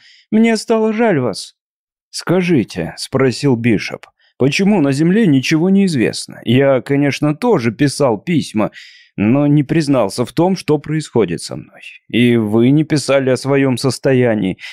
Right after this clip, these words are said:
Никто из окружающих не писал, но кто-то же из людей за все эти годы». «Все мы одинаковы», — сказала Максайн, «как горошины в стручке.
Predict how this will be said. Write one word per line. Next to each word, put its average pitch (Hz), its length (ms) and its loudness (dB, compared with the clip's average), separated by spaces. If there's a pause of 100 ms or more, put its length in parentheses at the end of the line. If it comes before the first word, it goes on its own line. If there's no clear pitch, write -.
Никто 180 520 2
из 113 100 -4
окружающих 156 720 0
не 156 80 2
писал, 151 440 0
но 131 200 0
кто-то 127 420 -2
же 104 160 0
из 113 100 0
людей 135 360 2
за 120 160 0
все 143 240 0
эти 139 160 0
годы». 139 480 0 (420)
«Все - 400 0
мы 220 200 4
одинаковы», — 165 960 -2
сказала 117 600 0
Максайн, 110 600 -2 (320)
«как 277 180 -2
горошины 247 560 0
в 127 60 -4
стручке. 143 580 -2